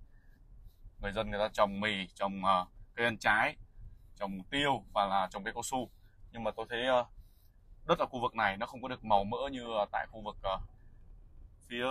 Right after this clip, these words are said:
Bắc Bình Dương cũng như là khu vực Đồng Nai và Vũng Tàu. Đây là đất pha cát nhiều nha. Nên là chắc trồng cây công nghiệp,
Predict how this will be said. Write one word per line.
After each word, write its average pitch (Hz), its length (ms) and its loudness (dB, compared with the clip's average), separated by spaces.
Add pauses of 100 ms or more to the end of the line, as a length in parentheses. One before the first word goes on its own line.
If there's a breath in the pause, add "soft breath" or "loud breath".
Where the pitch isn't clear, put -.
Bắc - 180 8
Bình 113 140 -4
Dương 120 300 0
cũng 117 140 -8
như 123 60 -4
là 104 100 -4
khu - 180 -12
vực 107 100 -14
Đồng 104 180 -4
Nai 117 260 4
và 95 420 2 (280)
Vũng - 180 -14
Tàu. 107 220 10 (920)
Đây 104 100 -2
là 110 120 0
đất 127 180 -2
pha 117 240 0
cát 143 280 2
nhiều 104 240 0
nha. 101 140 -2 (1400)
Nên 104 140 -6
là 98 100 -2
chắc 156 180 2
trồng 107 220 0
cây 120 120 0
công 113 200 -2
nghiệp, 104 160 2